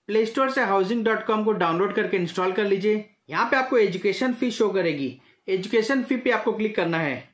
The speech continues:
फिर यहाँ पे अमाउंट में आपको अमाउंट एंटर करना है, कितना अमाउंट आप क्रेडिट कार्ड से बैंक अकाउंट में ट्रांसफर करना चाहते हैं, यानी एजुकेशन फी पेमेंट करना चाहते हैं। तो यहाँ पे मैंने फिफ्टी थाउजेंड रुपीज का अमाउंट एंटर कर दिया। नेक्स्ट आपको बेनिफिशियरी का अकाउंट नंबर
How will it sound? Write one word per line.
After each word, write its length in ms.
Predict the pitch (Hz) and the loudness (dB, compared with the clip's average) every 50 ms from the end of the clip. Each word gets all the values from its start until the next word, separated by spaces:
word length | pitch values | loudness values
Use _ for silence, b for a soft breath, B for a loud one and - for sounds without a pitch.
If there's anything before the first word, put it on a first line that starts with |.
| _ _ _ | _ _ _
फिर 140 | - 214 208 | -4 -2 0
यहाँ 200 | 220 226 247 254 254 | 0 2 2 0 0
पे 80 | 285 247 | 0 0
अमाउंट 400 | 202 190 190 190 214 254 262 254 | 2 2 2 4 4 4 2 2
में 100 | 247 247 | 2 2
आपको 260 | 233 226 226 - 254 262 | 2 0 0 0 0 0
अमाउंट 420 | 226 180 185 180 196 233 254 240 | 0 2 2 2 2 2 2 2
एंटर 240 | 220 190 185 208 220 | 2 0 0 -2 -2
करना 260 | 214 214 202 202 214 | 0 0 0 0 0
है, 140 | 220 226 220 220 - B B B B B B - | -2 -2 -4 -6 -10 B B B B B B -4
कितना 340 | 208 214 - 294 311 285 | -4 -2 0 0 2 2
अमाउंट 340 | 254 233 226 226 247 247 226 | 2 2 2 0 0 0 0
आप 160 | 240 220 - - | 0 -2 -2 -2
क्रेडिट 300 | 202 180 180 208 214 214 | 0 0 2 0 0 0
कार्ड 120 | 240 226 220 | 0 -2 0
से 100 | - 233 | 0 -2
बैंक 300 | 180 156 160 165 175 170 | -2 0 0 -2 -2 -2
अकाउंट 200 | 175 202 196 202 | -2 -2 -2 0
में 100 | 202 196 | -2 -2
ट्रांसफर 380 | - 180 151 151 147 - - - | -2 -2 -2 -2 -4 -6 -6 -6
करना 220 | 202 180 175 170 | -4 -2 -2 -2
चाहते 300 | 160 - 151 139 - 147 | -2 -2 -2 -4 -4 -4
हैं, 300 | 143 147 139 123 123 - _ b b b b b b - | -6 -4 -6 -6 -8 -12 _ b b b b b b -6
यानी 200 | 170 208 240 233 | -4 0 2 2
एजुकेशन 500 | 208 185 180 185 - 202 190 226 226 214 | 2 2 0 0 0 0 0 0 -2 -2
फी 120 | 208 254 226 - - - | -2 -4 -6 -6 -4 -2
पेमेंट 260 | 185 165 180 180 180 | -2 0 0 0 -2
करना 220 | 185 165 160 165 160 | -2 -2 0 -2 -2
चाहते 300 | - 151 135 127 143 139 | -2 -2 -4 -4 -4 -4
हैं। 260 | 139 135 123 120 - - _ _ | -4 -4 -6 -8 -10 -16 _ _
तो 60 | - 185 | -6 -2
यहाँ 180 | 196 208 233 247 | 0 2 2 2
पे 100 | - 262 | 2 0
मैंने 220 | 247 254 262 262 | 0 0 0 0
फिफ्टी 360 | 254 - 220 208 - - 285 262 | 0 -2 -4 -4 -4 -4 -4 -2
थाउजेंड 380 | 254 233 214 202 208 226 220 | 0 0 2 2 2 0 0
रुपीज 260 | 208 202 - 240 214 | 0 -2 -2 -4 -4
का 120 | - - 208 | -2 -2 0
अमाउंट 300 | 190 185 185 196 202 185 | 0 0 0 0 0 0
एंटर 260 | 180 156 151 175 180 | -2 -2 -2 -4 -2
कर 140 | 180 185 175 | -2 -2 -2
दिया। 260 | 160 160 170 175 170 175 - - _ _ _ _ _ _ _ _ _ - | 0 0 0 0 -2 -4 -8 -14 _ _ _ _ _ _ _ _ _ -6
नेक्स्ट 420 | 143 170 226 269 269 - - - 240 | -4 -2 0 0 -2 -2 -2 0 2
आपको 380 | 233 240 - - 269 262 262 254 - - - - 143 | 2 2 2 2 4 4 4 2 0 -6 -12 -6 -2
बेनिफिशियरी 600 | 170 190 202 214 208 - 220 202 - 247 247 269 254 | 0 0 0 0 0 0 -2 -2 -2 -2 -2 -2 0
का 120 | 277 247 | 0 0
अकाउंट 380 | 214 196 - - 180 208 226 233 | 0 0 0 0 0 0 0 0
नंबर 400 | 226 220 220 214 214 233 240 233 | 0 0 0 0 0 0 -2 -2